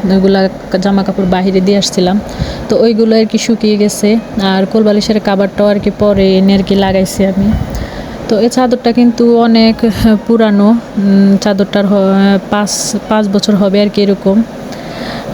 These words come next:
তারপরেও কিন্তু এখনও বেশ একটা খারাপ দেখা যায় না। তো এটাই আর কি বিছিয়ে নিলাম,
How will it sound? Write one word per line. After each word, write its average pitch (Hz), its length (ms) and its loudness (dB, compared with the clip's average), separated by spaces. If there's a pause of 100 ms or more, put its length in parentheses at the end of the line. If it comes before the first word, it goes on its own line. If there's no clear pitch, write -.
(200)
তারপরেও 202 400 0
কিন্তু 208 280 0
এখনও 196 720 2 (320)
বেশ 196 220 2
একটা 202 180 -2
খারাপ 208 340 -2
দেখা 214 240 0
যায় 196 220 0
না। 196 240 2 (680)
তো 190 80 4
এটাই 196 340 2
আর 190 140 2
কি 202 80 0
বিছিয়ে 190 380 0
নিলাম, 196 380 2